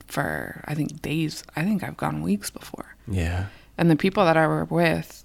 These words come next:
Speaker 1: would never challenge me in a way that would be like, "Yeah, you need to stop this childish shit." Um, so,
Speaker 2: Mm-hmm.
Speaker 1: and even the way that I guess I would be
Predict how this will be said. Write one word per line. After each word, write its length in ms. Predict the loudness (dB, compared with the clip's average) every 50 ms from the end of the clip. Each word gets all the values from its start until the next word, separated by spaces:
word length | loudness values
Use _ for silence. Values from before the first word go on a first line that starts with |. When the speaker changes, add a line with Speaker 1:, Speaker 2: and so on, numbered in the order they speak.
| -8 -4
Speaker 1:
would 120 | 0 2
never 240 | 4 4 4 2 0
challenge 460 | -2 -2 0 0 0 0 0 0 -2
me 100 | 0 0
in 80 | 0 0
a 60 | 0
way 140 | -2 -2 -2
that 80 | -4 -6
would 120 | -6 -6 -4
be 140 | -4 -2
like, 440 | -2 -2 -2 -2 -4 -6 -10 -14 -18 -20 -20 -20 -20 -20 -20 -20 -20 -8 0
"Yeah, 160 | 4 6 6
you 140 | 8 6 6
need 160 | 4 4 2
to 60 | 0
stop 260 | 0 0 0 -2 0
this 160 | -2 -2 -2 -2
childish 400 | 0 -2 -2 -2 -2 -4 -2 -2
shit." 320 | -2 -2 -2 -4 -6 -8 -12 -18 -20 -20 -20 -20 -20 -20 -20 -20 -20 -20 -20 _ _ _ -4 2
Um, 440 | 4 4 6 6 6 4 4 2 2
so, 120 | 2 4
Speaker 2:
Mm-hmm. 300 | 6 6 6 6 6 4
Speaker 1:
and 100 | 4 6
even 280 | 6 6 6 6 6 8
the 100 | 8 8
way 100 | 8 8
that 140 | 8 6 6
I 160 | 4 4 2
guess 260 | 2 2 0 0 2
I 80 | 0 0
would 200 | 0 -2 -4 -6 -8 -12 -18 -20 -20 -8 -4
be 420 | -2 0 0 0 0 -2 -4 -6